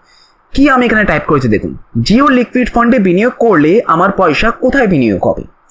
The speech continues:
এবারে চ্যাট জিপিটি কি অ্যান্সার দিয়েছে এটা দেখুন, Jio লিকুইড ফান্ড এ য-, যখন আপনি পয়সা বিনিয়োগ করবেন, তখন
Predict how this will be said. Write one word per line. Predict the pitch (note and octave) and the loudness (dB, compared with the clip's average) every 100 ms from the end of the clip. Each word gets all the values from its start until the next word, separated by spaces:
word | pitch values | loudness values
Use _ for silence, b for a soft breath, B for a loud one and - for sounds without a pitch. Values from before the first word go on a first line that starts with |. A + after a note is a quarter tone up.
| - | -2
এবারে | D#3 F#3+ | 0 0
চ্যাট | F#3 F#3 F#3+ | 0 -2 0
জিপিটি | A3+ A#3 | 0 0
কি | A3+ B3 | -2 -2
অ্যান্সার | G3+ G#3 | -2 0
দিয়েছে | F#3 E3+ A3 | 0 0 -2
এটা | E3+ | -2
দেখুন, | C#3 A2 G2 - B B B - | -2 -2 -6 -12 B B B -10
Jio | C#3 A3+ D4 | -4 0 2
লিকুইড | D4+ D4 C#4+ C4+ - | 2 0 -2 -4 -2
ফান্ড | F#3+ E3 A#3 A3+ - | 0 0 0 -2 0
এ | F3+ F#3 D#3+ E3+ | 0 0 -2 -2
য-, | D3 C#3+ C#3 | 0 0 0
যখন | F3 G#3+ | 0 0
আপনি | G#3+ A3 | 0 -2
পয়সা | G3+ E3+ E3+ | 0 0 0
বিনিয়োগ | E3+ E3+ E3+ | 0 0 -2
করবেন, | - A#3+ E3 F#3 | 0 0 0 -2
তখন | F#3+ G3 A#3+ | -2 -2 -4